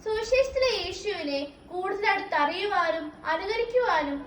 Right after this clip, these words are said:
അനുഗമിക്കുവാനുമുള്ള വിളിയാണ് പൗരോഹിത്യ ശുശ്രൂഷയും സന്യാസ ജീവിതവും. ഇന്നത്തെ സാമൂഹ്യപരവും മതപരവുമായ ജീവിത പ്രതിസന്ധികൾ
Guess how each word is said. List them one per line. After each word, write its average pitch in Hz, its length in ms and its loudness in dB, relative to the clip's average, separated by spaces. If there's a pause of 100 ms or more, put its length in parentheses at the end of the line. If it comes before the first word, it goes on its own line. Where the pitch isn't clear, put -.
അനുഗമിക്കുവാനുമുള്ള 415 1040 0
വിളിയാണ് 269 640 -2 (240)
പൗരോഹിത്യ 381 600 4
ശുശ്രൂഷയും 285 840 -8
സന്യാസ 294 540 -4
ജീവിതവും. 202 640 -6 (1080)
ഇന്നത്തെ 240 460 -4 (380)
സാമൂഹ്യപരവും 370 1300 2
മതപരവുമായ 370 1080 0 (100)
ജീവിത 349 420 -4
പ്രതിസന്ധികൾ 285 760 -2